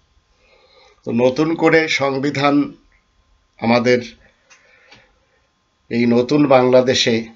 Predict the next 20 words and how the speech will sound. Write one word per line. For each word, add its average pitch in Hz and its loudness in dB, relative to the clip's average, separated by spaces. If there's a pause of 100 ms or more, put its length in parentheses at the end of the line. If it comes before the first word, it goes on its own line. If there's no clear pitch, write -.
(240)
যারা 110 2 (580)
রচনা 143 0
করবেন 143 0
তাদের 127 0 (920)
বিশেষ 123 -2 (340)
কিছু 131 -2
দিক 123 -4
নির্দেশনা 131 -2
আমি 117 0
দিব। 104 -6 (1800)
তার 117 2
ভিতরে 139 0 (640)
তৃত্ববা-, 151 0
বেদিতে, 127 -2 (340)
তৃত্ববাদের 135 -2
বেদিতে 135 -4
ফুল 147 -6
দেওয়া 117 2
যাবে 80 -8
না। - -18